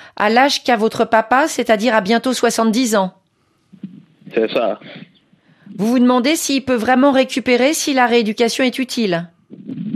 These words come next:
Speaker 2: C'est ça.
Speaker 1: Avec sa faiblesse sur le côté gauche. Professeur Amarenko, qu'est-ce que vous pouvez répondre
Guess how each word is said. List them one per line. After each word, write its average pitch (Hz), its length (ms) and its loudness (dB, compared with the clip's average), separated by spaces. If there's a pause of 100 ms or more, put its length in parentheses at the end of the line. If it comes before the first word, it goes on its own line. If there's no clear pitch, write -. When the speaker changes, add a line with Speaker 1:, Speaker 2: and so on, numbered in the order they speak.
(480)
Speaker 2:
C'est 104 180 -2
ça. 104 240 -4 (420)
Speaker 1:
Avec 196 220 -2
sa 214 140 -2
faiblesse 226 340 -2
sur 233 140 -2
le 220 80 2
côté 226 320 -2
gauche. 208 200 -2
Professeur 262 480 -4
Amarenko, 220 500 0
qu'est-ce 254 180 -8
que - 80 -8
vous 285 60 -8
pouvez 247 180 -4
répondre 233 360 -2